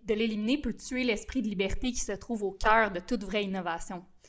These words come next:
Il dit, en vérité, j'irais même jusqu'à dire qu'éviter à tout prix le danger est le plus grand risque qui soit, parce que c'est la meilleure façon de s'enliser, de stagner et finalement de décliner.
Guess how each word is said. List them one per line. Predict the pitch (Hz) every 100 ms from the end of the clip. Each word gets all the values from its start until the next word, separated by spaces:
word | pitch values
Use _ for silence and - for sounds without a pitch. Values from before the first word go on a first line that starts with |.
| - - _
Il | 202
dit, | 226
en | 226
vérité, | 208 220 254 285
j'irais | 285 247 208
même | 220 247
jusqu'à | 240 - 185
dire | 185 240
qu'éviter | 254 214 202 247
à |
tout | 233 262
prix | - 269
le |
danger | 214 190 190 240
est | 226
le | 254
plus | 220
grand | 220 226 208
risque | 226 226 185
qui | - -
soit, | 202 175 - -
parce | 196
que | 226
c'est | 214 208
la | 202
meilleure | 220 254 262
façon | 220 247
de | 226 196
s'enliser, | 240 208 202 175 220 - - - -
de | 214
stagner | 202 - 214 208 233 240
et | 220
finalement | - 240 208 214
de | 202
décliner. | 175 190 - 196 185